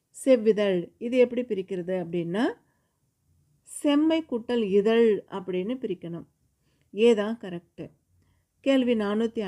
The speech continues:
ஐந்து, எஞ்சுருகுவார். இது எப்படி பிரிக்கிறது அப்படின்னு பார்க்கும் பொழுது, என்று கூட்டல்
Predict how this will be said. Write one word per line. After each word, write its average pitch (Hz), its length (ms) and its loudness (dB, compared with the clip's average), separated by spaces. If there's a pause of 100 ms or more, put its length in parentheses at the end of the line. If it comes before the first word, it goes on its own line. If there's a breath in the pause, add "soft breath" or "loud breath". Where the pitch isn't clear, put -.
ஐந்து, 190 320 -2 (640)
எஞ்சுருகுவார். 190 1120 2 (360)
இது 202 180 4
எப்படி 202 260 -4
பிரிக்கிறது 180 500 -6 (160)
அப்படின்னு 175 360 -6
பார்க்கும் 175 300 -8
பொழுது, 180 280 2 (720)
என்று 220 540 0 (260)
கூட்டல் 214 420 -4